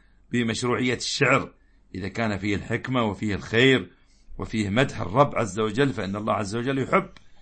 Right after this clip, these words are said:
المدح، يحب المدح، يحب الحمد، كما أخبر النبي صلى الله عليه وسلم.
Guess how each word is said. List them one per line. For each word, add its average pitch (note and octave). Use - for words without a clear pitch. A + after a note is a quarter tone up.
المدح، C3
يحب C#3+
المدح، D#3
يحب C#3
الحمد، D#3
كما A2+
أخبر A#2+
النبي A2
صلى G#2+
الله G2+
عليه B2+
وسلم. G2